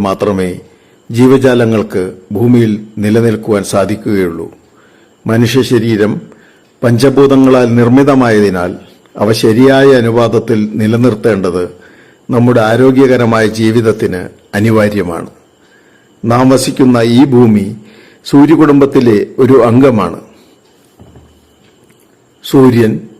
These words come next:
ശുക്രൻ, ബുധൻ, ചന്ദ്രൻ, ചൊവ്വ, വ്യാഴം, ശനി, രാഹു,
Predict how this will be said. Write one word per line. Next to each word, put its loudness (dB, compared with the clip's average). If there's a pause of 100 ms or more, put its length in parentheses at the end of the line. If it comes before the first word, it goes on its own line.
ശുക്രൻ, -2 (560)
ബുധൻ, -2 (500)
ചന്ദ്രൻ, 0 (600)
ചൊവ്വ, 2 (800)
വ്യാഴം, 0 (580)
ശനി, 2 (560)
രാഹു, 0